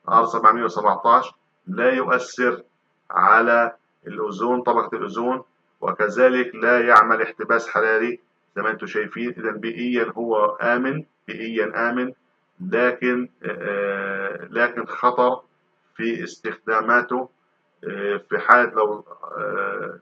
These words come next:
يجب أن نكون أكثر حذرًا في الاستخدام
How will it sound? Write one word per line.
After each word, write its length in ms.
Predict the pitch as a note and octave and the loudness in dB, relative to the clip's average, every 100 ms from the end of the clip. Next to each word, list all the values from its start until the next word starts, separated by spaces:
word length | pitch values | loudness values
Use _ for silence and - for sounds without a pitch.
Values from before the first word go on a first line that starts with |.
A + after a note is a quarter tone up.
| F2 A2 | _ -6
يجب 280 | A#2+ A#2+ | -4 -2
أن 100 | A2 | -4
نكون 500 | G#2 G2 A#2 A#2+ A#2 _ _ _ - | -6 -8 -6 -6 -8 _ _ _ -2
أكثر 380 | - - A#2 - | -2 0 0 0
حذرًا 580 | - A#2 A#2 A#2 C3 - _ _ _ _ | 0 2 2 2 2 -2 _ _ _ _
في 300 | A2+ A#2+ A#2 | -6 -6 -6
الاستخدام 920 | - G2 - G#2 - - A2+ A#2 A2+ | -10 -14 -14 -14 -16 -4 2 4 2